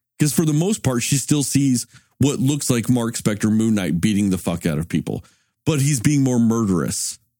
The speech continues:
you know? And then, like I said, afterwards, she can still be like, "Mark, what was that?"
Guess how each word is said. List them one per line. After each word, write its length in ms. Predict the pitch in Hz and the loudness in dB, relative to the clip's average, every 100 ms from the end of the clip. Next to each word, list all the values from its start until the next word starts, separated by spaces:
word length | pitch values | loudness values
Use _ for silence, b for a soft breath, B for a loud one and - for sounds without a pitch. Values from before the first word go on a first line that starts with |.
| _ _ _ _ _ _ | _ _ _ _ _ _
you 140 | 107 110 | -2 0
know? 280 | 107 117 - _ _ _ _ _ _ _ _ _ - | 0 -2 -6 _ _ _ _ _ _ _ _ _ -2
And 160 | 175 | 0
then, 100 | 185 | 2
like 220 | 165 165 | 0 0
I 40 | 175 | -2
said, 160 | - | 0
afterwards, 420 | 160 226 165 135 123 | -2 0 2 2 0
she 120 | 202 | 0
can 120 | 170 | 0
still 260 | 123 - 180 | -2 0 2
be 80 | 165 | 2
like, 180 | 127 | 0
"Mark, 360 | 113 120 147 - | 0 2 0 -2
what 200 | 117 110 | 0 0
was 300 | 104 139 123 | 0 0 -2
that?" 340 | 95 76 - | -4 -6 -12